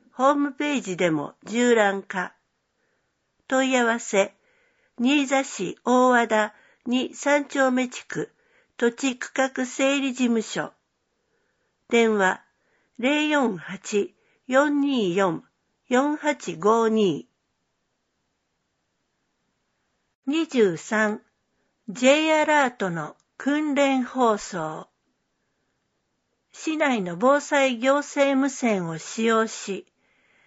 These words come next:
全国瞬時警報システム、Jアラートの緊急情報に関する訓練放送を全国一斉で行います。訓練放送ですので、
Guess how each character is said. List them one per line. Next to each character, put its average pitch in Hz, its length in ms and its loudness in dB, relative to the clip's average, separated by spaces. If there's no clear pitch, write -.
全 302 300 -4
国 220 320 -4
瞬 277 340 0
時 175 360 -6
警 277 260 2
報 269 320 2
シ 254 240 -4
ス - 140 -16
テ 190 120 -2
ム、 156 180 -8
J 254 400 2
ア 226 40 2
ラ 208 220 0
ー - 80 -16
ト - 160 -16
の 214 180 0
緊 294 340 -4
急 294 300 -2
情 285 280 2
報 220 240 0
に 185 140 -4
関 254 340 0
す 254 200 -4
る 190 200 -4
訓 302 240 -2
練 320 240 0
放 311 260 -2
送 190 360 0
を 160 160 -8
全 294 260 -2
国 247 380 0
一 196 80 -8
斉 269 400 2
で 233 220 0
行 - 260 -8
い 196 260 -2
ま 175 180 -8
す。 - 280 -20
訓 311 280 -4
練 311 200 2
放 302 300 -2
送 202 320 -4
で 190 140 -4
す 202 180 -10
の 175 140 -6
で、 170 240 -10